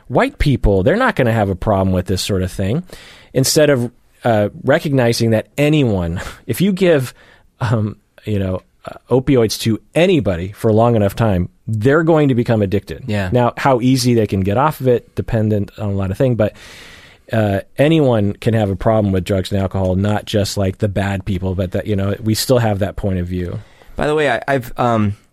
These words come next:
Speaker 2: another thing I've realized over the last nine months, I, in general, uh, you know, my dad was a doctor. He's a psychiatrist, but he, you know, he was a, an M D, and, uh, my stepdad as well.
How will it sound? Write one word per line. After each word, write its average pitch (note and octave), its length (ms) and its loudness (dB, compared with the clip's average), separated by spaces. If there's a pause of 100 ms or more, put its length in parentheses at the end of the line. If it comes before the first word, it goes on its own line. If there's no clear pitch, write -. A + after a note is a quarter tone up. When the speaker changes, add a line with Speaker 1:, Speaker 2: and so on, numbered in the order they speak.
(300)
Speaker 2:
another B2+ 300 0
thing C3+ 240 0
I've A2 140 0
realized A#2 420 2
over G#2+ 100 0
the G#2 80 -2
last G#2+ 320 0
nine G#2 200 -2
months, G2 480 -2 (1120)
I, C3 180 0
in D3 140 0
general, C3 600 2 (100)
uh, G#2+ 320 0 (300)
you C#3+ 80 -2
know, B2 60 0
my C3 120 2
dad A#2 360 -2 (460)
was A#2 180 -2
a - 40 0
doctor. G#2+ 580 -2 (220)
He's F#2+ 160 -8
a G2+ 60 -2
psychiatrist, G2+ 600 -2
but G2 100 -4
he, G2+ 140 -6 (120)
you F#2 80 -12
know, F2 60 -10
he F2+ 80 -10
was G2 120 -10
a, F2+ 160 -10
an G#2+ 100 -2
M A#2 160 2
D, G#2+ 320 -2 (640)
and, A#2+ 640 0 (120)
uh, G#2+ 540 2
my G2 100 -4
stepdad G#2 500 -2
as A2 140 -4
well. G2 280 -4